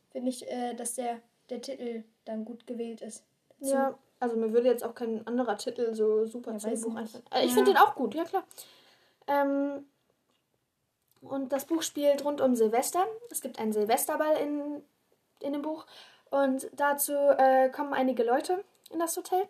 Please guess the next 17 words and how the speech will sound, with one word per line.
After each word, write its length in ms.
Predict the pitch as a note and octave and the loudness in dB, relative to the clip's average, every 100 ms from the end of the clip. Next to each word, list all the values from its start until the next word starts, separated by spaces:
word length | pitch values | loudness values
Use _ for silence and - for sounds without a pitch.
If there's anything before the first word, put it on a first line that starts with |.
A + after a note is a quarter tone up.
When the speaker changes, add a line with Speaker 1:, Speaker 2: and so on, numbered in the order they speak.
| _ - _ _ _ _ | _ -20 _ _ _ _
Speaker 2:
Äh, 240 | C#4+ D4 - | 0 2 4
aber 160 | C#4 | 4
nicht 240 | C#4 C#4 - | 2 0 2
alle 300 | C#4 C#4+ C#4+ | 4 4 4
Gäste 680 | C4 C#4+ - D4+ D4 D4 - _ _ | 2 2 -2 -2 0 -2 -4 _ _
scheinen 300 | - C#4 C4+ | -8 -2 2
das 200 | C4 C#4 | 2 2
zu 100 | - | 0
sein, 360 | C4 C4+ C4 C4 | 2 2 2 0
was 180 | B3 B3 | -2 -2
sie, 220 | B3 B3 | -2 -2
äh, 500 | B3 A#3+ A#3+ A#3+ A#3+ - _ | 0 2 4 4 2 -4 _
vorgeben 840 | - - F4+ F4+ A#3+ A#3 A3+ A#3+ - | -18 6 8 8 6 2 2 -4 -6
zu 180 | - B3 | -6 -4
sein. 280 | B3 B3+ E4+ - - - - - - - | 0 2 0 -2 -14 -16 -16 -16 -20 -20
Und, 540 | - C#4+ C#4 D4 C#4+ - - | 2 2 4 -2 -4 -4 4
äh, 340 | C4+ C4+ C4 | 8 10 8